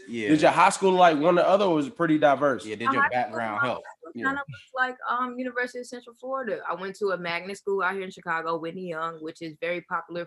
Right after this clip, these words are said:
Speaker 3: for its academic and athletics.
Speaker 2: Mm-hmm.
Speaker 3: Um, so we had a variety of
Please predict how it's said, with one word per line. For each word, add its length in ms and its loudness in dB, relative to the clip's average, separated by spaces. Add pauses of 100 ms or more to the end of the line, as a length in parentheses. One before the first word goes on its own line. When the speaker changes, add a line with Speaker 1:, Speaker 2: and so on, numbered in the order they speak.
Speaker 3:
for 180 -6
its 160 -6
academic 580 -10
and 200 -8
athletics. 560 -10 (120)
Speaker 2:
Mm-hmm. 180 -8 (440)
Speaker 3:
Um, 100 -4
so 300 -4
we 200 -4
had 260 -2
a 140 -4
variety 680 -4
of 340 -8